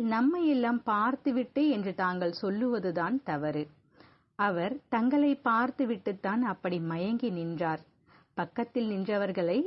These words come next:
அவர் கண்ணெடுத்தும் பார்க்கவில்லை அக்கா." "வானதி, நல்ல பொய் சொல்கிறாய். பரிகாசம் செய்கிறாயா என்னை?" "இல்லவே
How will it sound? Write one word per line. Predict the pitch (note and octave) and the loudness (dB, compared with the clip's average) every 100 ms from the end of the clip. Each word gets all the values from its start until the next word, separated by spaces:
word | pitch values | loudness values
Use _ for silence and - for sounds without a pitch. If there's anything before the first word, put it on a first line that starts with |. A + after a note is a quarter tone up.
| - - | -2 -2
அவர் | A3+ G#3 F#3+ | 0 0 0
கண்ணெடுத்தும் | A3 F#3+ A3 C4 G3+ - G#3+ | 0 0 2 0 -2 -4 -2
பார்க்கவில்லை | A3+ F#3+ A3 C#4 F#3+ E3 E3 | 0 0 0 -2 -2 0 -2
அக்கா." | D#3 - D#3+ D#3+ - _ _ _ _ _ _ | -2 -2 -2 -2 -6 _ _ _ _ _ _
"வானதி, | E3 F3 F3+ E3+ G3 D4+ - _ - | -2 0 0 -2 0 0 -4 _ -6
நல்ல | F#3+ G3+ C4 E4 | -2 2 2 2
பொய் | F#3 F#3+ F#3+ | 0 0 -2
சொல்கிறாய். | E3+ E3+ E3 D#3+ - _ _ - | -2 0 0 -2 -4 _ _ 0
பரிகாசம் | G#3+ B3+ C#4 - G3 | 2 4 2 0 -4
செய்கிறாயா | D3 F3 E3+ F3 E3+ E3 E3 | -2 -2 0 0 2 2 2
என்னை?" | D#3+ F#3+ C#4 F3+ - _ _ _ | 0 2 0 0 -12 _ _ _
"இல்லவே | F#3 G3+ G#3 F3 | -4 -2 -2 -2